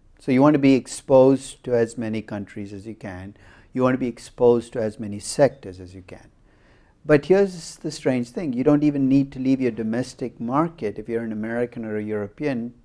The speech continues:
to get country risk exposure. I mean, I could, using just the S and P five hundred companies, get exposed to pretty much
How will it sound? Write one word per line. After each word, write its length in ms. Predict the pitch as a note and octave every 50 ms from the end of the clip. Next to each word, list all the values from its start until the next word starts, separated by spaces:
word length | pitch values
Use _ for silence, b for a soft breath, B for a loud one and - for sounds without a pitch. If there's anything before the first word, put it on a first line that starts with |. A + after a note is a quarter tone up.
| _ - -
to 60 | A#2+
get 200 | - A#2 A2 -
country 300 | - B2 A2 - B2+ B2
risk 240 | E3+ F#3+ F#3 - C#3+
exposure. 520 | C3+ - _ - F#2+ F2+ F#2 - - _ _ _ _ b b b b b b b b
I 60 | B2
mean, 100 | B2 B2+
I 120 | C#3+ E3+
could, 260 | E3+ - E3+ D3+ C#3 - - _ _ _ _ -
using 600 | C#3 B2 C3+ E3 F3 E3+ E3 D3 C#3 C3+ C#3 C3+ C3
just 180 | - D#3 D3
the 120 | - D3+ C#3+
S 140 | D3 C#3+ D#3
and 120 | D3 C3+
P 160 | - E3 F#3+
five 260 | F#3+ - D3 B2 A#2+
hundred 220 | A#2 A2+ A#2 A#2 -
companies, 420 | B2 A2+ A2 - A#2+ A#2 A#2 A2+
get 160 | - - B2
exposed 480 | B2 A#2+ - - - D3 C#3+ C3 B2+ -
to 80 | D3 -
pretty 260 | - - C#3 C3 B2+
much 300 | B2 B2 A#2 A2+ -